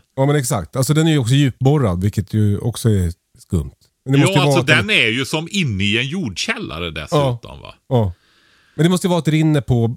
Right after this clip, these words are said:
Speaker 1: på berghällen under, liksom, under jorden här och sen ner på något sätt.
Speaker 2: Ja, men man tycker ändå att det borde ha filtrerats, alltså.
Speaker 1: Ja, eller hur?
Speaker 2: Ja. Mycket märkligt. Just så, ja, sotpartiklar som är relativt stora också.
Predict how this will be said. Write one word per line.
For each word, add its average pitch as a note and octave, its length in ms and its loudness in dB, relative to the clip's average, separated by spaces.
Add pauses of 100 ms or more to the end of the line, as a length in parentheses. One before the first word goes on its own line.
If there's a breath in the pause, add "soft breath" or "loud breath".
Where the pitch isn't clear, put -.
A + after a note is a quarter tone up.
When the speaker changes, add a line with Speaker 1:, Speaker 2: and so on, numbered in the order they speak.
Speaker 1:
på B2 160 0
berghällen A#2+ 600 2
under, G2+ 440 2 (580)
liksom, F2 320 -16 (760)
under A#2+ 220 2
jorden A2+ 380 2
här D2+ 260 -6 (200)
och G2+ 60 -8
sen G2+ 120 0
ner E2 200 -4
på - 100 -14
något D#2+ 100 -12
sätt. - 120 -20
Speaker 2:
Ja, G2 220 -2
men G#2+ 160 -4
man A2 140 -2
tycker G2+ 360 -4
ändå F2 260 -2
att E2 120 -6
det F2+ 80 -6
borde D#2 280 -6
ha D2 80 -4
filtrerats, D#2+ 800 -8
alltså. - 180 -4
Speaker 1:
Ja, G#3+ 320 2
eller G#3+ 140 2
hur? C#3 500 0 (360)
Speaker 2:
Ja. E2+ 340 -8 (1080 loud breath)
Mycket G2 600 -6
märkligt. - 720 -10
Just A#2 280 -2
så, F#2+ 380 -4
ja, F2 280 -4
sotpartiklar F#2 800 -8
som F#2+ 200 -10
är E2+ 80 -6
relativt D#2 460 -8
stora E2+ 440 -10
också. - 400 -14